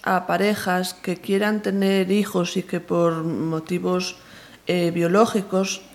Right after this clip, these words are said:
y esto es un, es importante porque las empresas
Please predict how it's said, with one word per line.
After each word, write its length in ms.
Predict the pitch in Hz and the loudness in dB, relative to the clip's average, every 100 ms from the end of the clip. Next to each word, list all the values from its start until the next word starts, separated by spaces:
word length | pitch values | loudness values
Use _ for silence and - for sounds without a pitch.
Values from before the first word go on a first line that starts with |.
| - | -4
y 100 | 190 | 0
esto 180 | 190 196 | 2 0
es 100 | 190 | 0
un, 520 | 196 185 175 170 165 - - | 2 2 0 -2 -4 -6 -4
es 200 | 180 196 | -2 0
importante 500 | 180 170 220 233 190 | -2 0 2 2 0
porque 520 | 180 180 175 170 160 - | -2 -4 -6 -6 -8 -4
las 280 | 175 175 | -2 0
empresas 600 | 185 180 202 208 226 226 | -2 -2 0 2 0 0